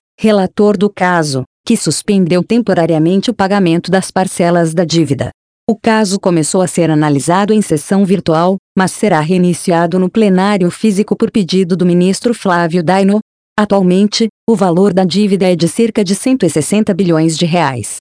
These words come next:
Conforme a A G U, o Estado apenas está gozando do benefício da suspensão de sua dívida por sucessivos períodos,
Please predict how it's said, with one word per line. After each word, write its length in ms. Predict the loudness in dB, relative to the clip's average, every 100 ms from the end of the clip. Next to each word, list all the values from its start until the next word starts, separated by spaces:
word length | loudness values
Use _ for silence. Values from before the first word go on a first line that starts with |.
| _ _ _
Conforme 540 | -2 0 0 0 2 2
a 60 |
A 60 | 0
G 180 | 0 2
U, 200 | 2 0 -2 -2
o 80 | 0
Estado 400 | 0 0 0 0
apenas 460 | 0 0 2 0
está 240 | -2 -2 -2
gozando 480 | 0 0 0 0
do 100 | 0
benefício 560 | 0 0 0 0 0 0
da 100 | -2
suspensão 640 | -2 -4 -2 -2 0 0
de 100 | 0
sua 200 | -2 -2
dívida 420 | -2 0 0 0
por 160 | -2 -4
sucessivos 680 | -4 -2 -2 -2 0 -2 -2
períodos, 580 | 0 2 0 0 -4